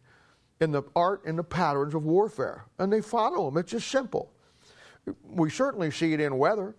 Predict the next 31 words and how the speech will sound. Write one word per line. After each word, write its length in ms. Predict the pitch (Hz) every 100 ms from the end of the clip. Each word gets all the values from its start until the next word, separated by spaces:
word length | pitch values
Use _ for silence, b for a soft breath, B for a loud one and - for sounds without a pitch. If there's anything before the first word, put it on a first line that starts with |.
| b b b b b _ -
They 160 | 143
talk 260 | 147 160 151
about 260 | 151 151 147
weather 300 | 160 190 156
patterns. 500 | 139 123 104 92 107
They 60 |
never 200 | 147 127
get 160 | 123 117
'em 80 | 107
right, 300 | 151 165 160
but 120 | 160
they 100 | 151
talk 280 | 151 202 226
about 240 | 170 165
weather 240 | 170 240 285
patterns. 480 | 151 113 78 - 113 - b b b b b b _
You 120 | 165
know, 280 | 175 240 233
uh, 160 | 160 156
they 140 | 170
have 120 | 180
models 560 | 180 180 208 247 208 143
for 220 | - 135
them. 240 | 123 104 117
Well, 180 | 147
there's 180 | 160 131
a 60 | 135
hurricane, 580 | 139 180 135 - 113 117
all 140 | 143
right? 180 | 151 185
They'll 220 | 165 147